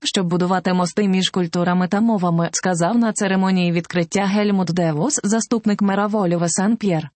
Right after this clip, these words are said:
Тимчасовий повірений у справах України в Бельгії Єгор Пивоваров підкреслив, що сьогодні,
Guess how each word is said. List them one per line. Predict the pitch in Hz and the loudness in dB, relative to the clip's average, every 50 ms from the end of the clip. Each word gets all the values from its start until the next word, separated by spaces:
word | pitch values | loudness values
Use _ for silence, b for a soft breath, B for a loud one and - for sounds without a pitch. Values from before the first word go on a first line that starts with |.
| _ _ _ _ _ _ _ _ _ _ _ | _ _ _ _ _ _ _ _ _ _ _
Тимчасовий | - 208 202 196 - 170 165 - - 165 160 175 170 | -2 0 0 0 0 -2 -2 0 -2 0 0 0 0
повірений | 165 - 175 156 165 165 165 190 220 277 294 | 0 -2 -2 0 0 0 0 0 0 0 0
у | - - 196 | 0 -2 -4
справах | - - 190 175 170 165 170 165 214 | -2 -2 0 0 0 0 0 0 -2
України | 196 - 233 233 226 208 214 202 196 | -2 0 0 0 0 0 0 0 0
в | 196 | -2
Бельгії | 185 185 175 165 160 165 170 185 180 | 0 0 0 0 2 0 0 0 0
Єгор | 175 185 175 170 160 170 170 170 165 165 | 0 0 0 0 0 0 0 0 0 -2
Пивоваров | - 175 175 170 175 165 175 185 185 180 170 | -2 -2 0 0 0 0 0 0 0 0 -2
підкреслив, | - 214 208 - - 220 214 208 - - 277 302 294 294 - | -2 -4 -4 -2 -2 -2 -2 0 0 0 -2 0 -2 -2 -4
що | - - - 208 | -4 -2 -2 -2
сьогодні, | 196 - 208 190 190 190 175 170 185 | 0 0 0 0 2 0 2 0 0